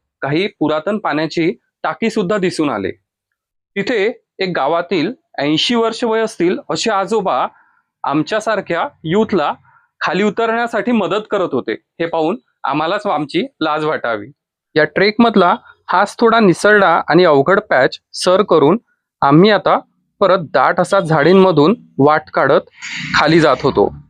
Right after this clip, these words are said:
जवळपास पंचेचाळीस मिनिटांचा ट्रेक कंप्लीट करून आम्ही शेवटच्या कड्यावर पोहोचलो आणि तेथील नजारा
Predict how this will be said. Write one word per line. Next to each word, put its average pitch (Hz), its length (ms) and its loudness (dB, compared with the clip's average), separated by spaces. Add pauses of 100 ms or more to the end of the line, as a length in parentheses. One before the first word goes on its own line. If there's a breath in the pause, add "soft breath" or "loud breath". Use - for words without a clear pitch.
(580)
जवळपास 151 580 -4
पंचेचाळीस 156 560 -2
मिनिटांचा 180 480 -2
ट्रेक 165 380 -6
कंप्लीट 170 400 -2
करून 135 300 -2 (120)
आम्ही 151 200 -2
शेवटच्या 151 520 -4
कड्यावर 143 340 -2
पोहोचलो 131 460 -4 (420 soft breath)
आणि 135 140 -2
तेथील 151 420 -4
नजारा 151 560 -2